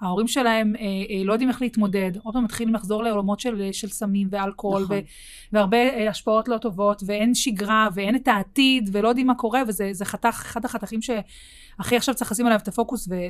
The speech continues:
Speaker 1: ולהתמודד איתו. אה, ו-, ואנחנו, אנחנו, אנחנו עוד לא בשלב שאנחנו רואים, אה, לצערי, אה, כרגע את הסוף, אבל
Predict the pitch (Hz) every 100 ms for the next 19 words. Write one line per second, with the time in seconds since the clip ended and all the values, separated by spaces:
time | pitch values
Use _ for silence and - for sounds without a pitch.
0 | 185 185 185 190 175 180 196 202 302 -
1 | - - - - - 190 180 175 175 175
2 | 180 190 185 196 175 185 190 175 185 -
3 | 214 190 196 190 202 196 208 202 208 190
4 | - 196 - 180 185 202 190 180 202 180
5 | 196 185 180 170 180 196 196 240 285 208